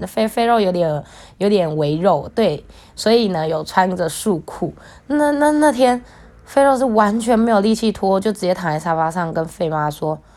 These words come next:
：“哎，帮我脱掉好不好？很，很难脱欸，很紧欸。”然后肥妈也真的就是，<laughs> 就是很享受对肥肉好嘛，所以肥妈就是很努力的站，<laughs> 站起来，你就看到那个画面是一个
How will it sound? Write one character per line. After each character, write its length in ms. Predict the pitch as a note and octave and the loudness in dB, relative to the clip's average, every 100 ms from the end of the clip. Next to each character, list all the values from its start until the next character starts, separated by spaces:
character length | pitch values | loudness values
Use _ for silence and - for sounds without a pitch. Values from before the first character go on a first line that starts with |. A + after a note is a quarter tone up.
| - - | -20 -8
：“哎， 140 | E3+ | -4
帮 180 | E3+ G3 | 0 2
我 60 | F3 | 0
脱 200 | - F3 | -2 -2
掉 240 | F3+ D#3+ | 0 0
好 100 | D3+ | 0
不 100 | D3 | 0
好？ 160 | D3+ D3 | 2 0
很， 540 | - - - D#3+ D3+ - - - | -2 -10 -2 -2 -2 -12 -20 -20
很 240 | - E3+ D#3+ | -6 -4 -2
难 240 | D3+ E3+ | -2 -4
脱 400 | - F3+ E3+ F3 | -6 -4 0 2
欸， 100 | D#3 | 0
很 260 | D3+ E3 F3 | -2 -6 -6
紧 320 | - F3+ D3+ - | -8 -8 -8 -10
欸。” 160 | - - - - - | -16 -18 -20 -20 -4
然 120 | E3 | -2
后 40 | |
肥 220 | F#3+ A3 F#3 | 0 0 0
妈 220 | F3 F3 | 0 0
也 120 | D#3 | -2
真 180 | D3 E3 | -2 -2
的 100 | E3 | 0
就 100 | F#3 | 2
是， 480 | G3 - - G#3+ G3+ - - | 0 -2 -2 2 2 -2 -16
<laughs> 200 | - - | -16 0
就 140 | B3 | 2
是 200 | A#3 A#3 | 4 4
很 260 | A3 A3 C4 | 4 4 4
享 260 | C#4 G3 | 2 2
受 260 | F#3+ C4+ B3 | 4 6 6
对 260 | A3+ C4+ B3+ | 2 0 2
肥 200 | B3+ A#3 | 2 4
肉 200 | B3 A3 | 6 4
好 340 | - D#3 C#3+ | 4 0 0
嘛， 260 | C#3+ D3 G3+ | -6 -6 -4
所 140 | G3 | 0
以 160 | B3 A3+ | 0 0
肥 180 | B3+ A#3 | 0 0
妈 220 | A3+ A3 | 2 0
就 80 | A3+ | 0
是 100 | A#3 | 0
很 200 | G#3 G#3 | 2 0
努 180 | F3 | -2
力 160 | F3 G3+ | -2 -2
的 80 | E3+ | -4
站， 160 | - - - | -8 -18 -10
<laughs> 200 | A4 G#4 | -8 -4
站 260 | - C4+ A#3 | 2 4 2
起 180 | - G3+ | -2 0
来， 180 | D#3+ D#3 | 0 0
你 80 | |
就 120 | E3+ A3+ | -2 0
看 160 | C4 | 2
到 120 | B3+ | 4
那 100 | B3 | 2
个 100 | A#3 | 2
画 220 | A3+ B3 G#3+ | 0 0 2
面 260 | A3 G#3+ | 0 0
是 120 | G#3+ | -2
一 80 | G#3+ | -2
个 240 | G3+ F3+ | 0 0